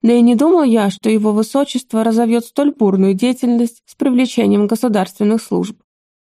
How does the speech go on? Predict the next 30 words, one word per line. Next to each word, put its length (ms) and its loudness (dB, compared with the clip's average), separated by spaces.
«Да 140 0
я 180 2
бы 120 0
тоже 320 0
скорее 380 -2
подумал, 460 0
что 180 -4
он 80 0
начнет 380 -4
метаться 440 -2
по 180 -4
Гайере 480 0
и 100 -2
обнюхивать 580 0
всех 260 -8
встречных 600 -4
инорит», 540 -2
буркнул 540 -2
дед. 320 -6
Я 300 2
обиженно 440 2
молчал. 560 -4
Мне 260 2
же 120 2
не 100 2
пятнадцать, 680 -4
чтобы 300 -6
так 240 -4
себя 300 -4
вести. 500 -6